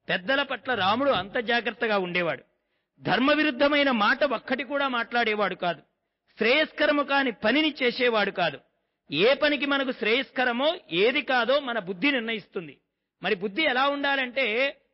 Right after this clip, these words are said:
గురువుల చేత వికసింపబడిన బుద్ధి. విశ్వామిత్రుల వారి ద్వారా, వశిష్ఠుల వారి ద్వారా తను ఏదైతే విన్నాడో దాన్ని ముందు బుద్ధికి పట్టించి మనస్సుకు పని చెప్పి ఆ కార్యాన్నే చేసేటువంటి లక్షణం కలిగినటువంటి వాడు రామచంద్రమూర్తి.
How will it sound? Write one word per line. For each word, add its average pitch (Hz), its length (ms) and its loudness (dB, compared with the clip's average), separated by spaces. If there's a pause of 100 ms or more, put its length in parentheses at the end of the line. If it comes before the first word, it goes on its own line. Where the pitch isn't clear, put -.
(260)
గురువుల 294 280 0
చేత 302 360 0
వికసింపబడిన 269 760 -2
బుద్ధి. 214 440 -4 (580)
విశ్వామిత్రుల 269 720 -2
వారి 254 260 0
ద్వారా, 240 500 -2 (280)
వశిష్ఠుల 277 500 -2
వారి 262 320 0
ద్వారా 233 380 0 (300)
తను 240 160 0
ఏదైతే 262 600 0
విన్నాడో 247 600 -4 (260)
దాన్ని 254 260 -2
ముందు 262 300 -2
బుద్ధికి 226 400 -4
పట్టించి 285 720 -4 (240)
మనస్సుకు 269 460 -4
పని 262 220 -2 (100)
చెప్పి 302 360 -4 (240)
ఆ 190 180 -2
కార్యాన్నే 302 680 -2
చేసేటువంటి 262 520 -4
లక్షణం 254 400 -2
కలిగినటువంటి 247 580 -4
వాడు 214 180 2
రామచంద్రమూర్తి. 185 840 -2